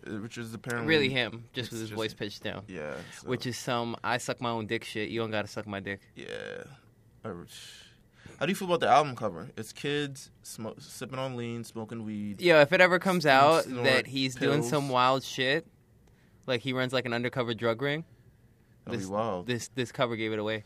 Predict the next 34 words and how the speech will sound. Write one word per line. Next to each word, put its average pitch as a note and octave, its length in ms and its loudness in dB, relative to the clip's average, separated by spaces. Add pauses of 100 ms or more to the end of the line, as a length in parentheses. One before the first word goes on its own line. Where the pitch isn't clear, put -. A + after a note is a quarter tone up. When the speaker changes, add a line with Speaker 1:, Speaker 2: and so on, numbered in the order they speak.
(160)
Speaker 1:
The, A#2 240 -2
um, C3 600 -4
Speaker 2:
<laughs> - 1160 0
Speaker 1:
I C#3 80 0
don't G3+ 140 -2
know. G#3 220 2
It C#3 80 0
just - 0 -
Speaker 2:
That's A3+ 160 2
Speaker 1:
feels A3+ 100 2
Speaker 2:
right, A#3+ 180 10
Speaker 1:
like G3+ 100 8
Speaker 2:
I'm G#3 60 4
flooding A3+ 260 6
the - 100 4
Speaker 1:
preaching D#3+ 120 2
about D3 200 6
Speaker 2:
streets G3+ 100 -2
with C#3 60 -4
Speaker 1:
society C#3 400 4
Speaker 2:
crack. C3+ 80 0
Speaker 1:
in C3 60 -4
this B2 120 -6
time B2+ 320 -2
instead A2+ 280 -4
of A2+ 180 -6
forcing A#2+ 500 -8
change. A2 440 -8
And G2+ 60 -6
I G#2+ 60 -4
think A#2+ 260 -8
you B2+ 100 -8
force B2+ 340 -8
change, G#2+ 440 -8